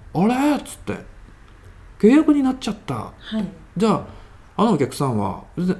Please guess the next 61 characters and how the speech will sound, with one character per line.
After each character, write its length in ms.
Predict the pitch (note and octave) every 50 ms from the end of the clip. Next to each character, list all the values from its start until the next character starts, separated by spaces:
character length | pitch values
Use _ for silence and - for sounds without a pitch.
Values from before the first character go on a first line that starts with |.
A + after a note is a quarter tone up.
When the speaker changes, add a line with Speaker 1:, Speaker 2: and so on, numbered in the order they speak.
| -
Speaker 1:
相 160 | - F3 F#3+ A3
見 80 | C4
積 120 | C4 - D4
も 60 | C4
り 60 | F#3
と 60 | - A2+
か 60 | G#2+
そ 100 | - F#3+
ん 60 | G3+
な 60 | D3+ G#2+
全 180 | A2+ D#3 G3+ G#3+
然 140 | A#3+ A3+
関 160 | G#3 G#3 A3+ G#3+
係 100 | A3 G#3+
な 100 | A3 G#3+
か 100 | G3 -
っ 60 | -
た 100 | - G#2
の 80 | F#2+
よ。 60 | F#2 -
Speaker 2:
は 200 | - - G#3 G#3+
い。 40 | G3 F3 D3
Speaker 1:
「も 80 | - D#3+
う 40 | -
辻 180 | - A3+ A3
さ 100 | - C4
ん 60 | B3+
に 40 | A#3 D#3+ C#3 C3+
お 20 |
願 80 | C3+ C#3
い 40 | C3+
し 60 | -
た 80 | B3+ C4
い 40 |
ん 20 | G3+
で 80 | C3+ A#2+
す」 120 | - F3+
っ 40 | F#3+
て 160 | F#3+ - C3+
い 20 | B2
う 40 |
と 100 | B2 G3
こ 100 | F#3+ G3+
ろ 100 | G3+ G3
か 80 | F#3+ G3
ら 60 | F#3 C#3
入 140 | B2 A2+
っ 40 | G#2+
て 120 | A2+ C#3+ C#3
っ 20 |
た 140 | C#3+ - G#2+
の 80 | F#2+
よ。 60 | - -
Speaker 2:
は 100 | G#3+ A3
い。 80 | G3+ F3 - - - - - - - - - - - - - - - -
Speaker 1:
そ 60 | -
し 40 | G#3
た 60 | F#3 D#3
ら 40 |
そ 140 | - - G3+
の 300 | G#3 G#3 G#3 G3 F#3+ -